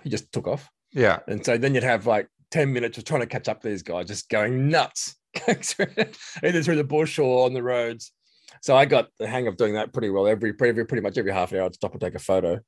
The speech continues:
Speaker 1: just, um, so I could go crazy to catch up with them. Um,
Speaker 2: Were there any near, near miss accidents or?
Speaker 1: Lots of, no, yeah, heaps of near misses. No accidents,
Speaker 2: Yeah.
Speaker 1: though. Just lots of near misses. Um, because you're on little tiny roads,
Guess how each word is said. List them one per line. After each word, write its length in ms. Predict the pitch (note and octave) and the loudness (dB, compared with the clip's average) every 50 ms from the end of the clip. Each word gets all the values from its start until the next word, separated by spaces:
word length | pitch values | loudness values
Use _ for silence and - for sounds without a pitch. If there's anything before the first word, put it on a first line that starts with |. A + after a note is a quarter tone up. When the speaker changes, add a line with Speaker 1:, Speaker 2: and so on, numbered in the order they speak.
| _ _ _ _ | _ _ _ _
Speaker 1:
just, 280 | - G2 F2+ - - - | -6 -4 -4 -4 0 0
um, 380 | F2+ E2 E2 E2 D#2+ D2 - _ _ _ _ _ _ _ _ | 2 2 2 0 -4 -8 -12 _ _ _ _ _ _ _ _
so 180 | - - F2 E2 | -2 0 0 0
I 40 | |
could 240 | E2 - E2+ C#2+ C#2 _ _ _ _ _ _ _ _ _ _ _ _ _ _ _ _ _ | 0 -2 -6 -6 -8 _ _ _ _ _ _ _ _ _ _ _ _ _ _ _ _ _
go 140 | - D#2+ D2+ | 2 2 2
crazy 280 | - - E2+ E2 D#2 D#2 | 2 2 0 0 0 -2
to 40 | C2 | -8
catch 220 | C#2 - - C2+ - | -6 -6 -8 -4 -4
up 120 | - - | -4 -4
with 120 | D#2 D#2+ D#2+ D#2 - _ _ _ _ _ _ _ | -4 -6 -6 -6 -12 _ _ _ _ _ _ _
them. 80 | - | -8
Um, 400 | C2+ C#2 D2 D2 D2+ D2+ D2 - _ _ _ _ _ _ _ _ _ _ - _ _ _ | -6 -6 -6 -6 -8 -10 -10 -14 _ _ _ _ _ _ _ _ _ _ -20 _ _ _
Speaker 2:
Were 100 | - B2 B2+ | 0 2 4
there 140 | A2+ A#2+ A#2 | 6 6 6
any 180 | B2 B2 B2 | 4 4 2
near, 560 | A#2+ A2+ A#2 A#2 A#2 A#2+ A#2 A#2 A#2+ A#2+ - A#2 | 2 4 4 6 6 8 8 6 6 4 0 -2
near 200 | A2 A2 A2+ A2+ | 0 2 2 2
miss 460 | G#2+ G#2 G#2+ A2 G#2+ - - - - - - | 2 2 0 0 0 -2 -8 -12 -10 -4 -2
accidents 680 | A2+ G#2+ - - - C3 A#2+ C3+ C3 C3 - - - | -2 -2 -2 -4 -10 -6 -6 -6 -6 -6 -10 -6 -4
or? 320 | G#2+ F#2+ F2 F2 F2 F2+ F2 D#3 | -2 0 0 0 0 0 0 2
Speaker 1:
Lots 260 | E3 G#3 B3 B3 - | 4 4 4 4 4
of, 120 | - A2 G2 | 0 -2 -2
no, 320 | A#2 B2 C3+ D#3 G#2+ F2 | 0 2 4 4 4 2
yeah, 220 | F2 A#2+ C#3 F2 E2 | 0 0 0 2 2
heaps 240 | C#3 E3+ E3+ - | 2 0 0 0
of 80 | - E2 | -2 -2
near 160 | F2 A2 B2+ | 0 -2 -2
misses. 340 | F#2 D2+ - G#2 G#2 A2+ A#2 | -4 -4 -6 -6 -6 -4 0
No 100 | D3+ D#3+ | 0 2
accidents, 420 | A2+ A#2 C3+ C3 B2 A2 F#2+ F#2+ - | 2 2 0 0 -2 -2 -2 -2 -4
Speaker 2:
Yeah. 100 | E2+ B2+ | -6 -8
Speaker 1:
though. 60 | E3 - _ | -8 -8 _
Just 160 | A2 G2+ - A2 - | -8 -4 -4 -4 -2
lots 200 | G#2+ G2 G2 - | -2 -4 -4 -6
of 80 | - E2 | -10 -8
near 160 | F#2+ F#2+ F2 | -6 -6 -4
misses. 420 | F#2+ - - - D2+ - - - _ E2 | -4 -4 -6 -6 -8 -10 -14 -18 _ -6
Um, 400 | F2 E2+ E2+ E2+ D#2+ D#2+ D#2+ D#2 _ _ _ _ _ _ _ _ _ _ _ _ _ _ _ _ | -4 -4 -4 -4 -4 -8 -10 -12 _ _ _ _ _ _ _ _ _ _ _ _ _ _ _ _
because 380 | - - - F#2+ E2+ D2+ - F2 | -10 -2 0 0 0 0 -2 -2
you're 120 | E2+ E2 | 0 0
on 80 | E2+ F2 | 0 0
little 160 | F2 F2+ F2 E2 | -2 -2 -4 -4
tiny 280 | - - G#2 F2 E2 D#2 | -4 -4 -4 -4 -4 -4
roads, 680 | D2+ E2 E2+ F2 E2+ F2 F2 F2+ E2 - - - - | -2 -2 0 0 0 -2 -2 -4 -6 -8 -10 -10 -10